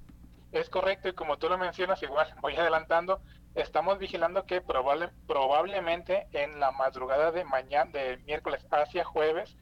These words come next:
tengamos unos episodios de precipitación.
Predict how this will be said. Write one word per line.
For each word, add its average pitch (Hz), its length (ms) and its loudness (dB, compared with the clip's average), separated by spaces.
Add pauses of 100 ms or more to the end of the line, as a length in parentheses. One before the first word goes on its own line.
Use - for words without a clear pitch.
(360)
tengamos 139 420 0
unos 151 200 -4
episodios 147 360 0
de 160 80 0
precipitación. 170 680 -4